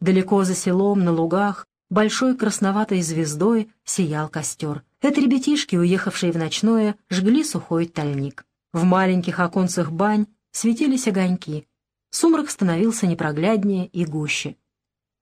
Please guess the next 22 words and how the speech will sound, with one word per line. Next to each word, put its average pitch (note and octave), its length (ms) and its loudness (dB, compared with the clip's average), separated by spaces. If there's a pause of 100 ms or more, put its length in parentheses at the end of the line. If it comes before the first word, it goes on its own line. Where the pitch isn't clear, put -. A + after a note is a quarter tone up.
(340)
Через A3+ 320 2
свой A3 220 2
двор C4 340 2 (140)
Матвей A#3+ 320 2
направился A#3 560 0
к - 80 -4
Мартыну E3+ 400 0
Горбачёву. D#3 720 -4 (140)
Надо F#3 240 2
было F#3 240 2
идти F#3 240 -2
в E3 120 -2
баню, G3 480 0 (180)
но D#4+ 140 4
Матвею F3+ 420 0
не E3 80 -2
терпелось. D3 640 -6 (300)
Мартын A3+ 540 2 (180)
мог E4 180 0
посоветовать A#3 600 0
что-нибудь E3 500 0
дельное. C#3+ 480 -6